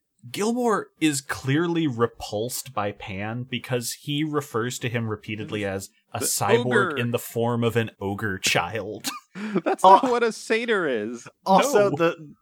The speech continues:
Speaker 3: the, the picture they choose for his, like, display card is just, like, the most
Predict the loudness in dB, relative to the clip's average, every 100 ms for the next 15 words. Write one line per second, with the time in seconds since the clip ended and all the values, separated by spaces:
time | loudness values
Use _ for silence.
0 | -2 -2 0 -4 -4 -4 -6 -4 -8 -6
1 | -8 -8 -8 -6 -6 -8 -10 -6 -4 -4
2 | -4 -2 -4 -8 -10 -10 -10 -8 -6 -6
3 | -8 -4 -4 -4 -6 -10 -10 -10 -8 -6
4 | -6 -6 -8 -4 -4 -4